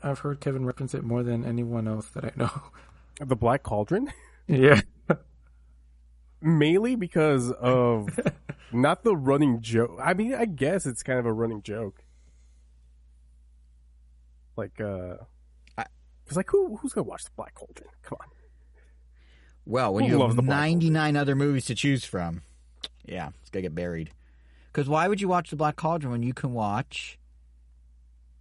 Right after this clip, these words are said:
Speaker 3: oh, wait, I don't have
Speaker 1: Oh,
Speaker 3: a good
Speaker 1: yeah,
Speaker 3: example
Speaker 1: no, no
Speaker 3: already.
Speaker 1: extreme Goofy movie.
Speaker 3: No. Actually, no Goofy
Speaker 1: No,
Speaker 3: movie.
Speaker 1: Goofy movie was there.
Speaker 3: Oh, there's a Goofy movie. So it's not all of 'em, I guess.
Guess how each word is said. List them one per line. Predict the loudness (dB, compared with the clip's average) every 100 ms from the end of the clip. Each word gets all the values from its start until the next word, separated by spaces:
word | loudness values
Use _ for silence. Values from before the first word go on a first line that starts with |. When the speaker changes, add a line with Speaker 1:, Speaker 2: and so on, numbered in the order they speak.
| -4
Speaker 3:
oh, | -4 -4 -8
wait, | -4
I | 0
don't | 2
have | 4
Speaker 1:
Oh, | 4 4
Speaker 3:
a |
good | 4
Speaker 1:
yeah, | 4 4
Speaker 3:
example | 6
Speaker 1:
no, | 6 6
no | 4
Speaker 3:
already. | 2 0
Speaker 1:
extreme | 0 0 2
Goofy | 0 -2 -4
movie. | -4 -4 -6 -8 -10 -20 -20 -20 -20 -20 -20 -20 -20 -20 -20 -20 _ -20 -12
Speaker 3:
No. | -4 -2 -2 -4 -8 -18 _ -6
Actually, | -4 -2 -2
no | 0 -2
Goofy | -4 -2 2
Speaker 1:
No, | 4
Speaker 3:
movie. | 2
Speaker 1:
Goofy | -2 -2
movie | -2 -2
was | -2
there. | -4 -2
Speaker 3:
Oh, | -2
there's | 0 -2
a |
Goofy | -6 -10 -10
movie. | -10 -8 -12 -16 -20 _ -20 -6
So | -4
it's | 0
not | 0 0
all | 2 0
of | -2
'em, | -10
I | -14
guess. | -16 -18 -20